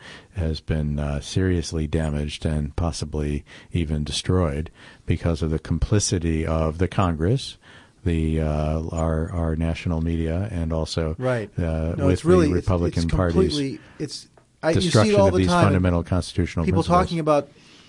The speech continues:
Speaker 2: doing things that are illegal. Why is that even on the table? Why is that even, even being discussed at all? And that's
Speaker 1: I
Speaker 2: exactly
Speaker 1: know.
Speaker 2: what they were doing in the Bush administration all, all the time, and Congress went along with
Speaker 1: Openly
Speaker 2: it.
Speaker 1: and flagrantly, yeah. And then they go back and after the fact make it legal,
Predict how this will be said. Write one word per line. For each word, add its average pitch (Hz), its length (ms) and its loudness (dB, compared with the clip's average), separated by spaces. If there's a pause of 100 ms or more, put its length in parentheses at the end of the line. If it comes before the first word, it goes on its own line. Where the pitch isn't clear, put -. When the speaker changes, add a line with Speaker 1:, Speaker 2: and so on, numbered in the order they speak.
(960)
Speaker 2:
doing 196 280 4
things 175 240 2
that 156 80 2
are 160 100 2
illegal. 170 460 2
Why 202 220 4
is 208 100 2
that 196 100 4
even 185 220 2
on 156 120 2
the 139 80 -2
table? 175 380 2
Why 160 200 4
is 190 100 0
that 175 160 2
even, 160 300 0
even 151 260 -2
being 151 220 0
discussed 185 560 2
at 165 60 0
all? 190 180 4
And 151 80 2
that's 151 140 0
Speaker 1:
I 95 40 0
Speaker 2:
exactly 160 320 4
Speaker 1:
know. 151 60 2
Speaker 2:
what 143 100 -2
they 151 80 2
were 139 100 2
doing 151 240 2
in 131 60 2
the 123 80 0
Bush 131 200 0
administration 123 560 -2
all, - 200 -10
all 143 180 4
the 143 80 -4
time, 139 300 0
and 123 100 -4
Congress 139 440 -2
went 139 160 0
along 101 200 4
with 110 80 4
Speaker 1:
Openly 107 200 4
Speaker 2:
it. 110 40 4
Speaker 1:
and 104 80 -2
flagrantly, 82 600 -2 (100)
yeah. 101 220 -2 (500)
And 95 120 2
then 95 80 4
they 92 100 4
go 92 140 4
back 92 280 2
and 90 140 0
after 101 320 2
the 87 100 0
fact 98 320 -2
make 92 220 -2
it 90 80 -2
legal, 92 400 -4